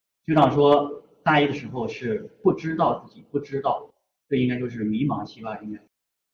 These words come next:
到了大二的时候是知道自己不知道，这应该是懵懂啊。等到了大三是知道自己知道了，这应该是成长。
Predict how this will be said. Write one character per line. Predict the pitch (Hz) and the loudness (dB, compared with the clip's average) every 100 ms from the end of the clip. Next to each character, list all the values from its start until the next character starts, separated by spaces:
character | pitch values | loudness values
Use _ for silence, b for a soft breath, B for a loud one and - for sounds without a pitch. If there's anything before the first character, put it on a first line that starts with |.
| _ | _
到 | 139 131 | 4 6
了 | 127 | 8
大 | 147 | 8
二 | 143 | 8
的 | 123 | 6
时 | - | -2
候 | - 117 104 | -6 -4 -4
是 | - - 117 101 - | -10 -8 -6 -6 -2
知 | 180 180 | 2 4
道 | 165 113 | 4 4
自 | - | -2
己 | - - - | -12 -12 -4
不 | 123 | -4
知 | 127 | -2
道， | 117 113 - - _ _ _ _ | -4 -4 -6 -18 _ _ _ _
这 | - | 0
应 | 135 131 | 4 4
该 | 131 | 2
是 | 131 120 110 101 - - _ _ | 0 0 0 -2 -8 -18 _ _
懵 | 113 147 | -4 0
懂 | 143 107 | 0 -2
啊。 | - - - _ _ _ - | -6 -14 -20 _ _ _ -8
等 | 120 | 2
到 | 135 | 4
了 | 127 | 6
大 | 151 147 | 4 6
三 | 143 151 - - | 4 4 0 -8
是 | - 120 104 - | -6 -4 -4 -4
知 | 165 175 | -2 4
道 | 165 - | 4 4
自 | - | -2
己 | 107 | -12
知 | - 117 | -12 -4
道 | 117 - | -4 -4
了， | - - _ _ _ _ | -8 -20 _ _ _ _
这 | - 127 | -2 0
应 | 120 | 2
该 | 120 | 0
是 | 120 120 107 - - _ - | -4 -2 -2 -2 -12 _ -6
成 | 127 | -2
长。 | 131 - | 0 -2